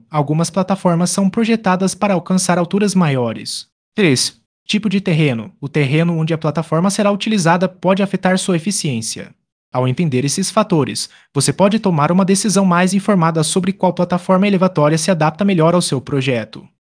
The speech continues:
Preço e custo das plataformas elevatórias. Comparação de preços entre marcas de plataformas. Quando você está em busca de plataformas elevatórias,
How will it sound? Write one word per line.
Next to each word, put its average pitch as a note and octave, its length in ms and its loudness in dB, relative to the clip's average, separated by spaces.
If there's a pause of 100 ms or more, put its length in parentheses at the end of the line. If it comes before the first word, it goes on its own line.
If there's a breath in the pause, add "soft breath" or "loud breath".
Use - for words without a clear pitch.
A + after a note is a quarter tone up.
(200)
Preço C#3 240 -2
e F3+ 60 0
custo D3+ 340 -4
das D3+ 180 0
plataformas F#3+ 640 0
elevatórias. F#3 580 0
Comparação G3 640 0
de E3 100 -2
preços F3 400 -2
entre E3 220 -4
marcas D3+ 400 -2
de F3+ 100 0
plataformas. F#3 720 0
Quando F3 240 -2
você D3+ 240 0
está D#3+ 300 -2
em E3+ 100 0
busca C3 360 -2
de E3 120 -2
plataformas F#3 640 0
elevatórias, F#3 720 0